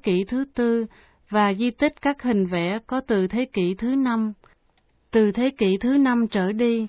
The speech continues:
nó thuộc phẩm phục của Đức Giáo Hoàng và các tổng giám mục trưởng. Theo thời gian, đặc biệt trong thời Trung Cổ, các dây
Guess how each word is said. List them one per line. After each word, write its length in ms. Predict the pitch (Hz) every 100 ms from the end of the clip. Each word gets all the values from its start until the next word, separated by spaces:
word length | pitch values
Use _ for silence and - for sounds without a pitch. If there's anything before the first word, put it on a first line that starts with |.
| _ _ -
nó 140 | 269
thuộc 260 | 269 196 -
phẩm 240 | 190 233 240
phục 260 | 202 180
của 160 | - 196
Đức 240 | 220 254
Giáo 220 | 233 233 269
Hoàng 440 | 247 226 202 190 -
và 160 | 196 185
các 220 | 254 277
tổng 260 | - 180 202
giám 220 | 247 277
mục 160 | 269 185 -
trưởng. 360 | 190 180 202 269 _ _ - _ -
Theo 200 | 247 233
thời 280 | 226 196 185
gian, 340 | 226 226 220 208 _ - -
đặc 140 | 214 202
biệt 300 | 208 196 190
trong 200 | 247 240
thời 220 | 233 202
Trung 300 | 185 240 233
Cổ, 340 | 208 175 175 220 _ - _ -
các 220 | 277 277
dây 220 | 254 226